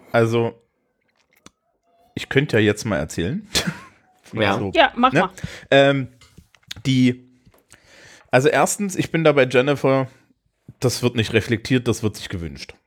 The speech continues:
Speaker 1: Ja, wenn ich Leute habe, die da irgendwie drauf aufgucken, und das
Speaker 2: Mhm.
Speaker 1: sind tatsächlich relativ wenige Menschen bei mir in der Sch-, in der Schule, dann wird sich das tatsächlich auch aktiv gewünscht. Also wie gesagt, ich hatte das heute, ne? Also die haben dann alle diesen Julian Bam da irgendwie,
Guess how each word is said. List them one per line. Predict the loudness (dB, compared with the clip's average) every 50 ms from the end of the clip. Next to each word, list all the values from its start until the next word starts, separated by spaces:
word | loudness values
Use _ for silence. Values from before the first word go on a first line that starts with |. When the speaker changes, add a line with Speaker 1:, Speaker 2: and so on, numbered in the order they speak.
| _ _ 0
Speaker 1:
Ja, | 2 4 4 4
wenn | 4 2
ich | 2 2
Leute | 4 4 4 4 4 2
habe, | 2 2 2 2 0 -4
die | -4 -4 0
da | 2 2 4
irgendwie | 4 4 2 2 0 -4 -4 -6
drauf | -2 0 0 0 2
aufgucken, | 4 4 2 2 2 0 2 2 2 2 0 -4 -4 -4 -8 -14 _ _ _ _ _ _ _ _ _ _ _ _ -20 -20 _ _ 2
und | 6 6
das | 8 8
Speaker 2:
Mhm. | 6
Speaker 1:
sind | 4 2 0 -8 _ _ -2
tatsächlich | 2 2 4 4 4 2 2 2 0 2 2
relativ | 4 4 2 2 -2 -4 -6 -6 -2 0
wenige | 2 2 4 2 2 2 0
Menschen | 0 0 -2 -2 -4 -4 -4
bei | -2 -2 -2
mir | -2 -4 -4 -4 -4 -4 -4 -4
in | -6 -6
der | -6 -6
Sch-, | -6 -8 -12 -16 -16 -14 -12 -10
in | -8 -8
der | -8 -8
Schule, | -6 -6 -4 -2 -2 -4 -4 -6 _ -20 -20 -20 -20 -20 _ _ _
dann | 0 0 0 0 -2 -6 -8 -10 _ _ _ _ _ _ _ _ _ _ _ _ _ _ _ _ -8 -6
wird | -6 -4 -4
sich | -4 -4
das | -2 -2 -4 -4
tatsächlich | -4 -4 -4 -4 -4 -4 -4 -4 -4 -4 -4 -4
auch | -4 -4 -4 -4
aktiv | -6 -8 -8 -6 -6 -8 -8 -8
gewünscht. | -6 -6 -6 -6 -6 -6 -6
Also | -6 -4 -4
wie | -4 -4
gesagt, | -4 0 0 0 0 2
ich | 2 2
hatte | 2 2 2
das | 2 4
heute, | 4 4 4 2 0
ne? | 0 0 2 2
Also | 2 2 0
die | 2 2 2 4
haben | 4 4 4
dann | 2 2 4
alle | 2 2 2 2
diesen | 2 0 0 0 -2 -2 0
Julian | 0 0 2 2 0 0 2 2
Bam | 2 2 2 0 0 0
da | 2 2 2 2 2
irgendwie, | 2 2 2 2 -2 -4 -2 -2 0 0 -2 -2 -4